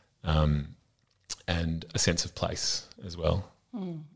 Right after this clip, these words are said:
Speaker 2: Oh, look, it really is magical, and I don't know if there's many straight corners. It really is, like you said, follows the contour of the, the, the landscape here, and just the,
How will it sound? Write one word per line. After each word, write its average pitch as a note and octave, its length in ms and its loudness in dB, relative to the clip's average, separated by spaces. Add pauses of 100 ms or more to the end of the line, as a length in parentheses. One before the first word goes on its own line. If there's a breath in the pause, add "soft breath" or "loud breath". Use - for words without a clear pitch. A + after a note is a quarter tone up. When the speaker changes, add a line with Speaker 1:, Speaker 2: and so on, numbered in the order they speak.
Speaker 2:
Oh, F3 140 4
look, F3 180 2
it G3+ 80 -2
really F3 260 4
is D#3 120 0
magical, D#3+ 420 2
and E3+ 140 6
I F3 80 6
don't F#3 200 2
know F3 120 4
if E3 100 0
there's E3 200 4
many E3 300 4
straight E3+ 720 2
corners. G#3+ 520 4
It F#3 120 4
really F3+ 360 4
is, F3 360 2 (520 loud breath)
like E3+ 220 2
you F#3+ 60 0
said, D#3+ 260 4
follows F3 320 4
the F3+ 80 -6
contour D#3+ 540 2
of D#3 200 0
the, - 580 -4
the, F3+ 340 -4
the E3 120 0
landscape E3 640 0
here, - 300 -4
and - 240 -2
just - 260 2
the, - 140 -6